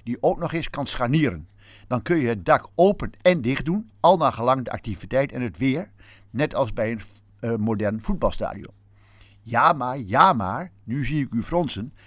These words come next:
en daar komt de vraag der vragen. Hoeveel moet dat wel niet kosten en wie gaat dat betalen? Nou, dat is simpel, de gemeente.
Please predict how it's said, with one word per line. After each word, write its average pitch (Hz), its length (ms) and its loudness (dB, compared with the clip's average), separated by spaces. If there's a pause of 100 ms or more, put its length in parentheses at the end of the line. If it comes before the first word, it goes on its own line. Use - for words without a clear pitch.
en 110 120 -4
daar 113 120 -2
komt 120 220 -6
de 113 80 -6
vraag 143 260 0
der 123 200 -4
vragen. 180 500 -2 (520)
Hoeveel 202 300 4
moet 147 180 0
dat 127 140 0
wel 117 120 0
niet 208 160 -2
kosten 170 460 2 (180)
en 151 180 -2
wie 131 140 -4
gaat 135 200 -2
dat 151 140 -2
betalen? 180 540 4 (500)
Nou, 156 240 4
dat 165 120 -4
is 185 140 -4
simpel, 175 380 -4 (140)
de - 180 -2
gemeente. 120 480 -4